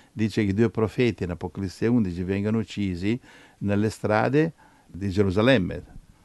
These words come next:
perché dice, "Nella strada della città dove Cristo è stato, il nostro Signore è stato crocifisso." Quale città è questa? Gerusalemme.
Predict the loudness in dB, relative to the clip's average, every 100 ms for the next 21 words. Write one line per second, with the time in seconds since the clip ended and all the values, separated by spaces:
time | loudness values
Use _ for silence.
0 | _ -10 -2 0 0 -2 -2 -2 -2 0
1 | 2 4 4 4 2 0 -4 0 2 2
2 | 2 0 0 0 0 0 -2 -4 -2 -4
3 | 0 2 2 0 -12 -20 -20 -20 _ -12
4 | -2 0 0 -2 2 2 2 0 -2 -2
5 | -4 -6 -6 -6 -6 -6 -4 -2 -2 -2
6 | -2 -2 -2 -4 -8 -12 -10 -6 -6 -4
7 | -2 -2 -6 -12